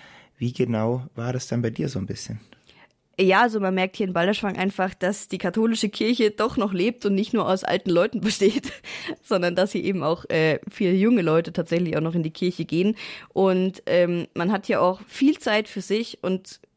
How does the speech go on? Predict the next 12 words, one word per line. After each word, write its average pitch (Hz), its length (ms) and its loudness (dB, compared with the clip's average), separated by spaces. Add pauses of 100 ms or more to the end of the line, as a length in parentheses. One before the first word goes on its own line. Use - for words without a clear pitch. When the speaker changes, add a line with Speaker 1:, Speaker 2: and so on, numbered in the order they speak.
(400)
Speaker 2:
die 214 100 2
nutze 196 300 0
ich 208 180 -2
persönlich 185 400 0
sehr, 175 220 0
um 165 80 -2
in 160 80 -2
die 151 100 -2
Anbetung 220 420 0
auch 185 160 0
zu - 140 -8
gehen, 185 300 2